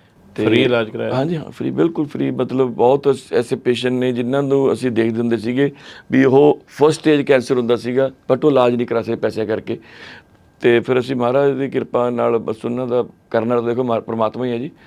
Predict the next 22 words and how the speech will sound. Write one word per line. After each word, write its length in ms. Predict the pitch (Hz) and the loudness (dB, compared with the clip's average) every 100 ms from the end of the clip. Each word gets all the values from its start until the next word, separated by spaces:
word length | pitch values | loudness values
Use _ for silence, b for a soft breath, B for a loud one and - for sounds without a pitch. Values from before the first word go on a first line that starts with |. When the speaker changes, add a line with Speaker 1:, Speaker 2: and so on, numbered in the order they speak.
| 113 | -12
Speaker 2:
ਹੂੰ, 100 | 98 | -12
ਹੂੰ। 100 | 87 - | -12 -12
Speaker 1:
ਤੇ 80 | |
ਪਰ 180 | - 120 | -4 -2
ਜ਼ਰੀਆ 500 | 107 123 135 151 143 - | 0 0 2 2 0 -4
ਬਣ 160 | - 120 | -6 -6
ਜਾਂਦੇ 240 | 123 127 | -4 -4
ਸੀ 120 | 127 123 | -4 -4
ਅਸੀਂ, 220 | 123 123 | -6 -8
ਤੇ 220 | 117 120 | -4 -4
ਫਿਰ 100 | 113 | -4
ਉਹਨਾਂ 200 | 113 120 | -6 -6
ਦੇ 60 | 110 | -4
ਬੜੇ 160 | 117 | -2
ਇਲਾਜ 220 | 131 123 | 0 0
ਕਰਾਏ 240 | 117 123 120 | -2 -2 -2
ਨੇ। 200 | 117 120 - B B | -4 -6 -12 B B
ਬਹੁਤ 600 | 98 113 117 135 135 131 131 | -4 0 4 4 4 2 2
ਐਸੇ 240 | 123 123 131 | -2 0 -2
ਬੱਚੇ 420 | 110 117 139 131 | -4 -6 0 0
ਨੇ 200 | 123 117 | 0 -2
ਜਿਹੜੇ 540 | 113 120 139 139 131 | -2 2 2 2 0